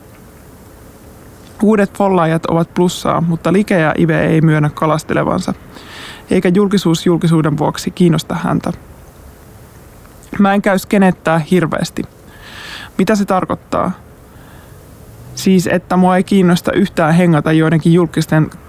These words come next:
kaavaan sen takia, että ne olisi julkiksi tai vain imagon takia.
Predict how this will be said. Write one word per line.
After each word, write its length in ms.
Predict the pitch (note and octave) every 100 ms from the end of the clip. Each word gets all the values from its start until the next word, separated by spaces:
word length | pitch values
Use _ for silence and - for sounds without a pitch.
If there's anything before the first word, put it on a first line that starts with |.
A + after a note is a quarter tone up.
| - -
kaavaan 460 | E3+ D#3 D#3 D#3+
sen 240 | D#3+ E3+ D#3
takia, 420 | D#3 - D3+ -
että 160 | D3+ F3
ne 60 |
olisi 200 | D#3+ D#3+
julkiksi 600 | E3+ D3 - - D#3+ D#3+ D#3+
tai 160 | F3+ E3
vain 160 | F3
imagon 360 | E3+ F3+ D3+ C#3+
takia. 380 | - - -